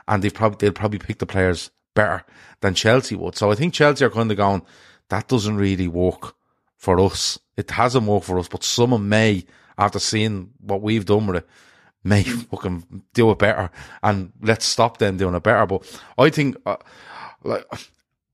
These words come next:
I still think this hurts Chelsea, coupled with the fact that, you know, th-, like you said, if they made Champions League, it'd be an absolute fucking miracle this season, and I just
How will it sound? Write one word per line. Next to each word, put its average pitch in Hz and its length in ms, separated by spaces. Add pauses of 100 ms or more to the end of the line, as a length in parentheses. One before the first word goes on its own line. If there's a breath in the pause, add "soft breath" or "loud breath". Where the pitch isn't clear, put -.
(300)
I 143 80
still 165 300
think 135 360
this 123 180
hurts 110 360
Chelsea, 104 420 (460)
coupled 127 360
with 101 140
the 98 80
fact - 320
that, 92 220 (760 loud breath)
you 110 80
know, 92 220 (100)
th-, - 140 (120)
like 120 200
you 98 60
said, 98 400
if 101 120
they 110 120
made 135 220
Champions 90 340
League, 92 80
it'd 85 100
be 87 60
an 85 60
absolute 87 340
fucking 85 320
miracle 98 340
this 85 160
season, 85 260
and 82 80
I 85 60
just 98 240